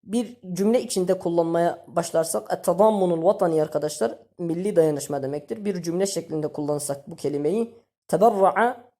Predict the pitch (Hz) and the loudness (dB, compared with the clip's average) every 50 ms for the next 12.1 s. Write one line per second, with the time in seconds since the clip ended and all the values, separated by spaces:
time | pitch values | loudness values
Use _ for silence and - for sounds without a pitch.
0 | _ _ 180 180 180 - - 226 185 175 165 160 - - - 143 143 - 214 226 | _ _ -4 -4 -2 0 2 2 2 2 -4 -8 -6 -6 -8 -8 -8 -6 -4 -4
1 | 226 233 254 254 254 254 - _ _ _ _ _ _ _ _ _ _ _ _ _ | -2 -2 -2 -4 -6 -10 -20 _ _ _ _ _ _ _ _ _ _ _ _ _
2 | _ _ _ _ - 175 170 170 - 196 208 190 175 165 160 - 139 - _ _ | _ _ _ _ 0 0 0 2 2 0 2 2 0 -2 -4 -6 -16 -20 _ _
3 | 160 151 170 190 208 214 214 220 220 226 220 - 175 160 156 156 151 151 - 139 | -2 2 4 4 4 4 2 0 0 0 0 0 0 0 2 2 0 0 0 -4
4 | 147 175 208 233 - - - _ - - 233 220 - - - _ - 160 156 156 | -2 -2 -4 -4 -6 -12 -20 _ -2 -2 -2 -2 -4 -16 -20 _ 0 2 2 2
5 | 156 156 - 190 214 247 - - - _ _ _ _ _ _ _ _ 160 165 170 | 0 -2 -2 -2 0 0 -2 -6 -16 _ _ _ _ _ _ _ _ -2 -2 0
6 | 170 170 180 185 196 175 160 175 170 175 175 165 165 - - 196 214 214 208 202 | -2 -2 -4 -4 -6 2 4 4 4 6 2 2 -2 -6 -2 -2 -2 -2 0 -2
7 | 175 165 160 - 165 160 151 151 151 - - 175 202 220 233 - - - 160 170 | -4 -2 -2 -4 -2 -2 0 0 0 -2 -2 0 0 0 -2 -2 -8 -10 0 2
8 | 170 160 160 156 - - - 202 190 170 156 156 156 151 151 151 143 - - - | 4 4 4 2 -2 2 2 2 2 2 0 0 2 0 2 0 -2 -2 -2 -14
9 | _ _ _ _ _ _ _ _ _ _ _ _ - - - 175 180 220 220 - | _ _ _ _ _ _ _ _ _ _ _ _ -16 -2 0 0 0 0 -2 -4
10 | - 214 226 233 220 - - _ _ - 165 165 - - 226 226 - - - 165 | -2 -2 -2 -2 -4 -8 -14 _ _ -4 -4 0 2 2 2 2 0 0 0 2
11 | 156 156 156 - - 160 151 123 156 156 - 156 151 151 151 - - 214 226 226 | 2 2 -2 -2 -4 -2 0 0 -2 0 0 0 0 0 -2 2 2 2 2 2
12 | - | -2